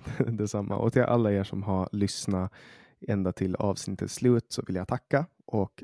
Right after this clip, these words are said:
tack också för att ni stöder det här projektet som många av er gör på patreon punkt com slash samtal eller genom att swisha mig på noll sju noll tre fem två två fyra sju två. Ni hittar länkar i beskrivningen till det här avsnittet eller på min hemsida W W W punkt samtal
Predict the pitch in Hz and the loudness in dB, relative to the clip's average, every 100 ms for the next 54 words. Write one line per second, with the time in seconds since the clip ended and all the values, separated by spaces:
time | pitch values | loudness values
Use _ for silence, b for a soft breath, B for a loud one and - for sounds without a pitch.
0 | - 104 - - 110 - 98 98 110 104 | -6 -4 -4 -4 -2 -2 -2 0 0 2
1 | 131 131 107 98 101 - 113 107 - 135 | 4 4 4 2 0 0 0 -2 -2 -8
2 | - 113 104 98 92 95 92 90 87 - | -2 2 2 2 0 0 0 -2 -4 -6
3 | 104 95 - - 101 - 113 113 - - | -6 -6 -6 -4 -2 0 -2 -2 -8 -8
4 | 101 - 107 104 - 98 - - 123 107 | -8 -2 -2 -2 -4 -6 -6 -6 -2 -2
5 | - 107 101 b b b b b 110 95 | 2 2 2 b b b b b -2 0
6 | 92 95 98 - - 104 - 101 123 - | 0 -2 -4 -4 -2 -2 -2 0 0 0
7 | 95 90 107 101 92 - 98 90 90 - | 0 0 0 -2 -2 -4 -4 -4 -6 -8
8 | - 101 92 98 85 - - - - - | -8 -6 -6 -8 -8 -8 -8 -8 -10 -6
9 | - - - - - 113 87 - b b | -6 -6 -10 -10 0 2 2 -2 b b
10 | b b - 101 101 - - 92 - 104 | b b -4 -2 -2 -6 -4 -4 -4 -4
11 | 98 98 98 - - 92 90 92 - - | -2 -2 -4 -8 -6 -4 -4 -8 -12 -8
12 | 95 87 - - 110 - 151 135 131 123 | -6 -6 -8 -2 0 2 4 4 2 -4
13 | 110 110 107 101 - 101 - 101 - 101 | -2 0 0 -2 -4 -6 -4 -6 -4 -2
14 | 95 98 98 127 123 - 107 101 104 101 | -2 -2 2 2 2 0 -2 -2 0 0
15 | 95 92 - 92 90 - - 95 90 - | 2 -2 -2 -6 -8 -12 -8 -8 -8 -10
16 | 92 | -10